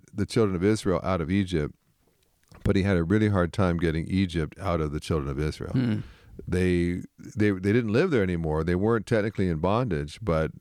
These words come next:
Speaker 1: mentally, psychologically.
Speaker 2: Yeah, they frequently wanna return.
Speaker 1: Yeah, and they, because now they have to stop living like slaves.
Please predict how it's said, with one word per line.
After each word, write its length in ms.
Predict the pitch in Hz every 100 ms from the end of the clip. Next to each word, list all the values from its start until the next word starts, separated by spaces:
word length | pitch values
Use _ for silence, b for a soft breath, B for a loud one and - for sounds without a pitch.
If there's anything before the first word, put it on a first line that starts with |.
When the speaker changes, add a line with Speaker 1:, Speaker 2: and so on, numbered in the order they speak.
| -
Speaker 1:
mentally, 720 | 90 98 127 - 85 69 58
psychologically. 920 | - 92 90 80 80 92 95 - - -
Speaker 2:
Yeah, 140 | 120
they 140 | 113
frequently 640 | 107 - 143 - 131 120 113
wanna 240 | 110 107
return. 480 | 107 - 131 117 104 -
Speaker 1:
Yeah, 360 | 117 117 117 107
and 240 | - 107 104
they, 280 | 104 104 101
because 800 | - 110 151 139 117 107 107 -
now 260 | 98 113 139
they 180 | 123 110
have 140 | 113
to 80 | -
stop 320 | - 110 98
living 280 | 101 107 104
like 200 | 90 85
slaves. 520 | - 92 87 - -